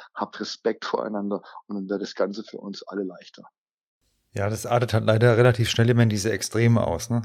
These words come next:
Speaker 2: Ein Extrem
Speaker 1: Ja.
Speaker 2: jagt das andere und ja, da alles, was extrem ist, ist schlecht. So ist jedenfalls meine Meinung. Das
Speaker 1: Genau.
Speaker 2: gesunde Mittelmaß macht am meisten Sinn. Und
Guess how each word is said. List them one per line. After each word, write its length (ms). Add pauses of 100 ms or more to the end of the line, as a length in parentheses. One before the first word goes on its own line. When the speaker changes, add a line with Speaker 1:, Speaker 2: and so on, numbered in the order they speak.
Speaker 2:
Ein 220
Extrem 440
Speaker 1:
Ja. 80
Speaker 2:
jagt 120
das 140
andere 520 (360)
und 440 (160)
ja, 280 (320)
da 340 (340)
alles, 260
was 140
extrem 440
ist, 120
ist 280 (420)
schlecht. 580
So 140
ist 140
jedenfalls 420
meine 460 (320)
Meinung. 400 (440)
Das 200
Speaker 1:
Genau. 80
Speaker 2:
gesunde 320
Mittelmaß 640
macht 240
am 80
meisten 340
Sinn. 360 (800)
Und 500